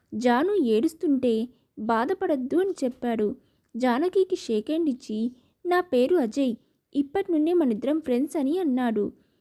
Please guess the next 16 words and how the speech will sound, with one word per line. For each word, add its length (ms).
జానుకి 540
ఎందుకో 420
అతన్ని 360
ఫ్రెండ్గా 560
యాక్సెప్ట్ 500
చెయ్యాలి 460
అనిపించింది. 800
నిజంగా 460
అయితే 220
తను 200
నీలిమకి 520
సపోర్ట్ 480
చేయాలి, 420
తన 120
కజిన్ 460
కాబట్టి. 600